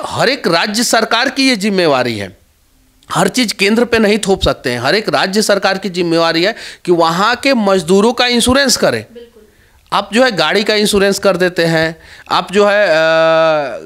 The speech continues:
Speaker 1: दुकान का इंश्योरेंस कर देते हैं, आप जो है फसल का इंश्योरेंस कर देते हैं, हर चीज़ का इंश्योरेंस।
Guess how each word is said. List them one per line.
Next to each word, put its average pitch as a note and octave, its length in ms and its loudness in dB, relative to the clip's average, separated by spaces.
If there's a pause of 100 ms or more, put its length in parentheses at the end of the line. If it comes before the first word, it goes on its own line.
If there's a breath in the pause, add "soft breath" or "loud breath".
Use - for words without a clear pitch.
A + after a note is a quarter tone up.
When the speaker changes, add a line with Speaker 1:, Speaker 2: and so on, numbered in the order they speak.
(160)
Speaker 1:
दुकान D3 440 -2
का A3+ 100 -2
इंश्योरेंस G#3 420 0
कर F#3 180 0
देते F3 240 0
हैं, E3+ 80 2
आप E3+ 220 0
जो F#3 120 2
है G3 60 4
फसल G3 360 -2
का A3+ 100 0
इंश्योरेंस G3+ 380 0
कर E3+ 160 -2
देते E3 220 -4
हैं, F#3+ 60 -2
हर A3+ 120 0
चीज़ A3+ 220 -10
का A#3 80 0
इंश्योरेंस। F3+ 340 -2